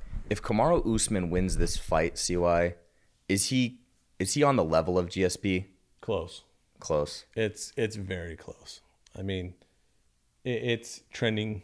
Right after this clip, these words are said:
Speaker 2: in the right direction. Um, I, I think it's hard to argue it.
Speaker 1: Yeah. <laughs> I mean, 'cause, 'cause for me, like I said, if there is no Kamaru Usman, I think Colby Covington might be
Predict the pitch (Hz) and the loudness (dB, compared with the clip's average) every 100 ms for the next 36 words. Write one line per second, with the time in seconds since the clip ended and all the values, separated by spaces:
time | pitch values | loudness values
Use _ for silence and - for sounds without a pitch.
0 | - - 107 98 90 95 92 90 - 87 | -12 -8 -4 -4 -4 -4 -2 4 4 4
1 | - - - - - - - - 98 92 | -2 0 0 -2 -6 -10 -10 -6 -4 -4
2 | 85 80 80 - - - - - - - | -6 -8 -6 -4 -2 -4 -6 -10 -14 -18
3 | - - - - - - - 95 95 107 | -18 -18 -18 -20 -20 -20 -10 -6 -2 0
4 | 110 104 - 98 98 110 107 101 - - | -2 -2 -4 -2 0 0 0 -4 -6 -12
5 | - - - _ _ _ _ _ _ _ | -16 -16 -20 _ _ _ _ _ _ _
6 | _ _ _ _ _ - 82 85 85 _ | _ _ _ _ _ -8 -2 -2 -2 _
7 | _ _ _ - - - - - - - | _ _ _ -16 -16 -20 -20 -20 -8 2
8 | 113 98 123 104 - - 127 - 113 104 | 2 4 4 2 -4 0 0 2 0 2
9 | 110 107 92 92 101 85 - 113 113 104 | 4 4 4 2 2 2 4 6 6 4
10 | 104 - 110 92 87 78 87 87 104 95 | 0 0 0 2 2 0 -2 -4 -2 0
11 | 87 92 80 - 76 71 78 73 76 67 | 0 -2 -4 -4 -4 -2 -2 -2 -2 -4
12 | 69 65 - 71 69 | -2 -4 -4 -4 -4